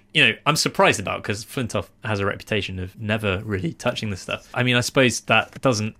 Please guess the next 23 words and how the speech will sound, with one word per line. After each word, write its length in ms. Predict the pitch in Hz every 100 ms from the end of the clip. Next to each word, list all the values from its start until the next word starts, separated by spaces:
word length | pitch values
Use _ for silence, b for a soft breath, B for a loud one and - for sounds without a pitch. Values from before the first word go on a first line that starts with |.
| - -
excuse, 480 | 120 - - 127 92
but 220 | 98 80
to 160 | -
a 60 | 92
certain 240 | - 98
extent 320 | 95 - 101 -
explains 960 | 107 - - - 110 107 95 101 - -
why 340 | 85 98 98 95
he 140 | 104 95
was, 340 | 101 98 -
uh, 220 | - 98 98
quite 380 | - 113 104 92
so 340 | - 101 92 87 -
animated. 640 | 110 101 92 90 - 95 - b
But, 160 | 170 135
I 60 | 127
mean, 180 | 156 -
it, 180 | 165 -
it's 160 | 170 220
interesting 320 | 208 - 143
because 240 | 131 151
this 140 | 160 143
is, 200 | 131